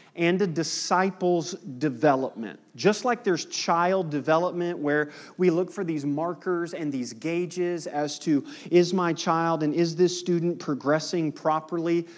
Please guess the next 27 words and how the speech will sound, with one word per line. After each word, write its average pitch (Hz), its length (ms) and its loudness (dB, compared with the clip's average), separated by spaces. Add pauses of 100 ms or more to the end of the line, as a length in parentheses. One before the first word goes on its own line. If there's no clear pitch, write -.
(180)
The 160 100 0
Scriptures 226 640 -4
use 175 260 -2
the 143 120 -6
same 165 520 -2
analogy 143 720 -2
for 156 240 -10
us 139 260 -4
as 143 280 -8
disciples, 147 800 -6 (420)
for 190 160 0
us 190 280 2
who 214 160 0
are 175 300 2 (180)
maturing 175 840 0
in 156 240 -2
the 139 60 -4
faith. - 640 -4 (300)
And, 180 300 0
and 170 180 0
it 175 100 0
starts 185 680 0 (240)
just 127 280 -2
like 160 160 0
a 170 60 -2
child, 202 420 0 (640)
birth. - 640 2